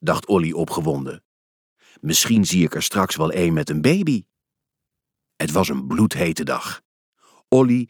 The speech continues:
zat in kleermakerszit op de warme grond en haalde zijn pakje appelsap tevoorschijn. De aarde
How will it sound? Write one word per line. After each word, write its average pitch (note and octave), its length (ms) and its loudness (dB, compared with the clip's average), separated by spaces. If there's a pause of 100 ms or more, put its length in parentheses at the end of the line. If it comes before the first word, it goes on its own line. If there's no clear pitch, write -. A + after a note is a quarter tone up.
zat - 240 0
in E2 160 -6
kleermakerszit A2+ 880 2
op - 140 -4
de D#2 80 -4
warme G2+ 340 2
grond E2 420 -2 (260)
en A2 140 2
haalde A2 300 2
zijn D#2 220 -4
pakje - 320 -2
appelsap G#2 460 0
tevoorschijn. - 680 -8 (1160)
De - 240 -2
aarde D#3+ 440 2